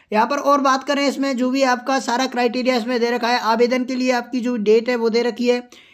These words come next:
कब से आवेदन कर सकते हो, दस तारीख से आप पच्चीस तारीख तक आवेदन कर सकते हो। इसमें सीटों का क्राइटेरिया आपको पता है एटी by ट्वेंटी का रेशो चलता है, यहाँ पर देख सकते हो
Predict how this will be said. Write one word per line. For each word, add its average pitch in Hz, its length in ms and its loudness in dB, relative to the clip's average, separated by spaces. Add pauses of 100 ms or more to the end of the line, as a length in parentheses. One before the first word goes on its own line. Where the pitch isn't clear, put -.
(160)
कब 226 100 0
से 233 160 -2
आवेदन 233 340 2
कर 233 140 -2
सकते 220 260 -4
हो, 233 60 2
दस 220 260 -2
तारीख 226 240 0
से 247 120 -2
आप 226 180 -2
पच्चीस 226 300 -8
तारीख 226 220 -2
तक 220 200 -8
आवेदन 220 320 -2
कर 233 120 -4
सकते 240 280 -6
हो। 254 180 0 (280)
इसमें 277 260 0
सीटों 277 340 0
का 277 100 2
क्राइटेरिया 262 440 0
आपको 262 200 -4
पता 262 240 -2
है 262 160 2
एटी 240 300 0
by 262 140 2
ट्वेंटी 254 320 -2
का 262 100 0
रेशो 254 240 2
चलता 240 280 -4
है, 254 80 0
यहाँ 214 120 0
पर 240 100 -2
देख 240 180 2
सकते 247 280 -6
हो 277 160 -2